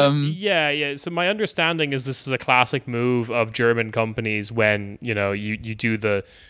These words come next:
Speaker 2: uh, uh, Germans hate this one trick of bringing up the forties, uh, um, and they hire, like,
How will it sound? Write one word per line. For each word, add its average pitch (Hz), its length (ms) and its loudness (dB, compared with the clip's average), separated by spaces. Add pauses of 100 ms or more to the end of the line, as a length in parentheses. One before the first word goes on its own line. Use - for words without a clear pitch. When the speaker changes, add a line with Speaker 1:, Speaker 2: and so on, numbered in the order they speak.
(200)
Speaker 2:
uh, - 40 -2
uh, 107 380 4
Germans 120 500 2
hate 127 260 2
this 117 220 0
one 113 220 0
trick 113 420 0
of 104 200 -4
bringing 104 280 0
up 101 140 -2
the - 80 -4
forties, 107 420 -2 (420)
uh, 135 40 2 (720)
um, 127 180 -8
and 123 540 -4 (320)
they 131 420 0
hire, 139 760 2
like, 123 280 -6